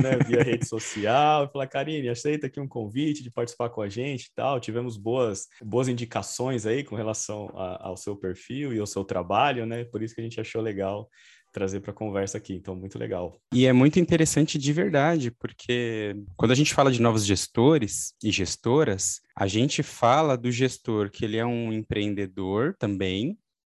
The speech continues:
Speaker 2: a gente fala do gestor e de qualquer pessoa que trabalha dentro de uma empresa que ela pode ser um intraempreendedor.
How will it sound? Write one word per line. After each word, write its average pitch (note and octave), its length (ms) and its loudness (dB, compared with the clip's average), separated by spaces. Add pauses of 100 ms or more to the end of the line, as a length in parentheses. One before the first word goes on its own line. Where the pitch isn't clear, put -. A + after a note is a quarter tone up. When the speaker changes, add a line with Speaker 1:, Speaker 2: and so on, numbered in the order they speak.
Speaker 2:
a G#2 60 0
gente - 220 -4
fala B2 280 4
do A2+ 180 -4
gestor A2 720 -2
e G#2 80 0
de G2 160 -10
qualquer A2+ 340 -2
pessoa - 320 -4
que - 100 -12
trabalha A2+ 360 2
dentro A2+ 240 -4
de G#2+ 80 -10
uma G#2+ 120 -2
empresa G2+ 400 -4
que - 100 -6
ela G#2 100 -2
pode A2+ 260 -2
ser - 120 -2
um A2 120 2
intraempreendedor. A#2 1400 -2